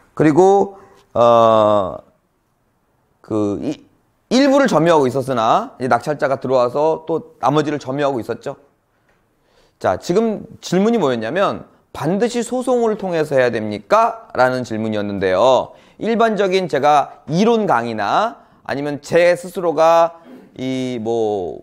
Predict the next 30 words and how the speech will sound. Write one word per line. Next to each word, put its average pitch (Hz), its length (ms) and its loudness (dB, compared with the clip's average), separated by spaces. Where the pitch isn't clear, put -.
법학이든 175 880 0
뭐 151 360 0
그런 165 260 -2
쪽 - 260 -10
교수였다면 175 840 0
네, 127 180 -4
이론을 123 380 -6
그, 117 360 -4
그 - 60 -18
뭐 90 160 -6
소송을 175 400 0
통해서 151 680 0
유치권 151 420 -4
부존재 127 400 -4
소송을 117 320 -6
하셔갖고 113 320 -4
승소하셔야 147 880 0
이제 101 120 -6
그 - 120 -16
이, - 120 -12
이, 139 340 -8
이길 160 140 -4
수 139 100 -14
있습니다. 131 240 -8
이렇게 185 220 0
말씀드리겠지만 127 1040 -2
실무에서 233 680 0
이제 175 120 -2
경매 165 280 -2
전문가들은 143 880 -2